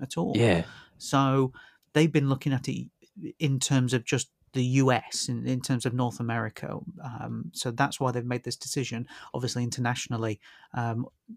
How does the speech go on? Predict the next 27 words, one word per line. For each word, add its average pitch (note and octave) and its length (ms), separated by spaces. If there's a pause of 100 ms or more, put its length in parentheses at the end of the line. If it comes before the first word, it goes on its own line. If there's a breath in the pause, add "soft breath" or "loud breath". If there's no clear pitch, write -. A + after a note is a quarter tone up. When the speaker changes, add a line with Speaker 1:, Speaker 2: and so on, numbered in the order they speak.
Speaker 1:
cinemas B2 420
are D3 100
open A#2+ 440
all C3 200
over C3 200
the - 100
place. - 440 (100)
So B2 680 (240)
that's, C#3+ 500
um, A#2+ 380 (680)
Speaker 2:
That's - 160
still G2+ 180
Speaker 1:
the - 80
Speaker 2:
plan F#2+ 180
A. F2+ 180 (640 loud breath)
Speaker 1:
Yeah, E3+ 260
it's E3 160
still A3+ 180
plan F#3+ 240
A C3 380
internationally. B2+ 800 (160)
That's C#3 180
the D#3 80
good B2+ 180
thing, A#2+ 320
I C3 100
think. A#2+ 460